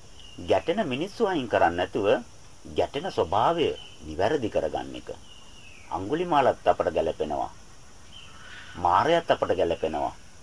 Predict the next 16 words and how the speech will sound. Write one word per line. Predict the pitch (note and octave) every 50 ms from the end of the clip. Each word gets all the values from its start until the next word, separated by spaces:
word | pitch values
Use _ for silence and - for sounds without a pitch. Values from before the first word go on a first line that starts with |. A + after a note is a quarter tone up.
| - - - - - -
සත්තුත් | - - - E2+ - - - - A#2+ G2
ගැලපෙනවා. | F#2 F2+ D#2 D2 C#2 - C2+ C2 C2+ A#1+ - - - - - - - - - - - - - - - - - - - - - - - - - - - - - - - - - - - - - - - - - - - - - - - - - -
කැලෑවක | - - F2+ F#2+ G2+ A2 B2 D3 F3 F#3+ - G#3
උදකලාවක | F3 A#2+ F#2 G#2+ G#2+ - C3 C3+ C#3 D3 D3+ D3 D3 -
ඉන්න | D#3+ E3+ E3+ D#3
තාපසයෙකුට | - - F#2+ F#2 F#2 - C3 B2 - - D#3+ D3 D3 C#3+ - E3+ - - G3 G3 E3 G#2+ D#2 D2+
ගැටීමක් | F2 F#2+ F#2 - - A#2+ C3 C#3+ D3+ - E3
නැද්ද | A2+ G2+ F#2 G2 F#2+ G2+ C3
කියලා | B2+ - C3 B2+ B2 A#2+
ඇහුවාම | B2 B2 B2+ - F3 G#3+ G3+
එයාට | D3 B2+ A#2+ B2 - -
තමයි | - - A3+ A3 E3+
වැඩිපුර | C#3+ - - C#4+ - - - C#3+
ගැටීමක් | - G#2+ F#2+ - F2+ F2 E2+ C#2+ -
තියෙන්නේ. | - - - - - - - - - - - - - - - - - - - - - - - - - - - - - - - - - - - - - - - - - - - - - - - - -
ජීවිතේ | D#2+ E2 G2+ A#2 B2+ C3+ D#3 D#3 - F#3+ E3 C#3+